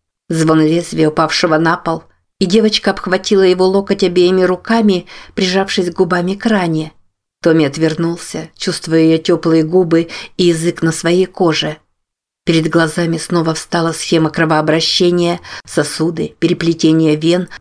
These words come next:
по которым течет его кровь, устремляясь к ране. «Я истекаю кровью».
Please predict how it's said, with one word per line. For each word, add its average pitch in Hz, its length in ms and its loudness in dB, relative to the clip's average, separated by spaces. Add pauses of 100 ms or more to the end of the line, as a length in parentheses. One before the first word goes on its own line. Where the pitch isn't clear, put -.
(200)
по - 80 -4
которым 160 400 0
течет 156 400 0
его 156 180 2
кровь, 165 500 -2
устремляясь 165 680 -2
к - 80 -6
ране. 170 460 -2 (880)
«Я 135 260 2
истекаю 139 640 -2
кровью». 151 600 -2